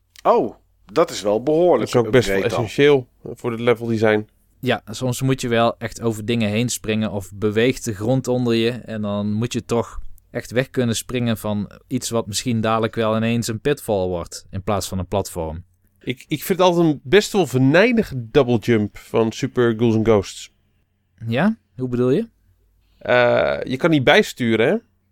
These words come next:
Speaker 2: Je, je
Speaker 3: Nee,
Speaker 2: zit
Speaker 3: dat
Speaker 2: vast in je
Speaker 3: klopt.
Speaker 2: traject.
Speaker 3: Ja. Dat maakt het ook wel hilarisch soms.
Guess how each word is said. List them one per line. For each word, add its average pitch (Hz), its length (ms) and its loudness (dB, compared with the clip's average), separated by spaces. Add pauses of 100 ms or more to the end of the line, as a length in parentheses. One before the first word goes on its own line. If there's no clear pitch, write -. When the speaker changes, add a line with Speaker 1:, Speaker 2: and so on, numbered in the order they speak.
(320)
Speaker 2:
Je, 120 120 -6
je 127 140 -2
Speaker 3:
Nee, 131 100 -2
Speaker 2:
zit 120 160 4 (100)
Speaker 3:
dat - 0 -
Speaker 2:
vast 196 180 4
in 123 60 2
je 101 60 2
Speaker 3:
klopt. 127 140 2
Speaker 2:
traject. 127 600 0 (460)
Speaker 3:
Ja. - 280 -6 (840)
Dat 117 140 -2
maakt 127 240 0
het 117 140 -4
ook 120 140 2
wel 120 280 4
hilarisch 127 580 0
soms. - 460 -10